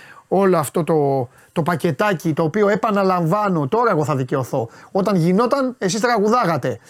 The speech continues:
Το πακετάκι δεν ήταν τόσο τραγικό όσο παρουσιαζόταν. Αυτό, τα, τα μάτς αυτά που δεν κερδίθηκαν. Γιατί το ένα μάτς ήταν κυπέλου, γιατί με τον Ολυμπιακό, οκ, έγινε.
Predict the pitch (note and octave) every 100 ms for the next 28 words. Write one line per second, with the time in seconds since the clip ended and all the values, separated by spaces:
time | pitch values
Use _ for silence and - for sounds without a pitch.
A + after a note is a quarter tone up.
0 | - - - E3+ F#3 F#3 E3+ A#3 A3 G3+
1 | B3+ B3 A#3 G#3 - F#3+ G3 E3+ E3 F#3+
2 | F3+ F3 E3 E3 D3+ E3 - D#3+ C3 D3
3 | D3+ D#3+ F#3 _ _ _ _ _ _ _
4 | _ _ _ _ _ _ _ _ - D#3+
5 | - B3 D#3 E3+ F3 F3+ F3 F#3 F#3 D3
6 | F#3 E3 F#3+ E3 D3+ C#3+ C#3 C#3+ E3 F#3+
7 | - _ _ _ - F#3 G#3 A#3 A#3+ A#3
8 | A3 A#3+ F#3 C#3 F#3 F#3+ G#3+ C4+ C#4+ _
9 | _ _ _ - A#3+ C4 B3+ A#3+ A3+ G3+
10 | G#3+ G#3 A#3+ F#3 - A#3+ A#3 G#3+ G3+ E3+
11 | G3+ D4